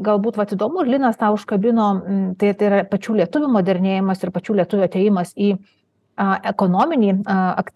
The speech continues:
aktyvesnį veikimą, tai tarpukariu buvo netgi organizuota tokia valsty-, na, valstybės akcija, vadinamasis, a, verslo atlietuvinimas,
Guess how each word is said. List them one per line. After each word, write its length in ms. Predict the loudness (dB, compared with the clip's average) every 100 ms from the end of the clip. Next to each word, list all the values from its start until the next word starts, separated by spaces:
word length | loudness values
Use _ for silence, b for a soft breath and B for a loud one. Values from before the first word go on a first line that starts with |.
| -6
aktyvesnį 560 | -4 -2 -2 0 0 2
veikimą, 460 | 0 0 -2 0 -2
tai 160 | 0 0
tarpukariu 500 | -2 -6 -4 0 0
buvo 140 | 0 0
netgi 280 | 0 0 0
organizuota 560 | 0 0 0 0 0
tokia 200 | -2 0
valsty-, 380 | -2 -2 -6 -8 -2
na, 100 | -2
valstybės 560 | -2 -6 -2 0 0 -2
akcija, 420 | -4 -4 -4 -4 -4 B B B
vadinamasis, 640 | 0 2 2 2 0 -2 -4
a, 240 | -2 -2 0
verslo 360 | -2 0 -2 0
atlietuvinimas, 920 | 0 0 0 2 2 0 0 -4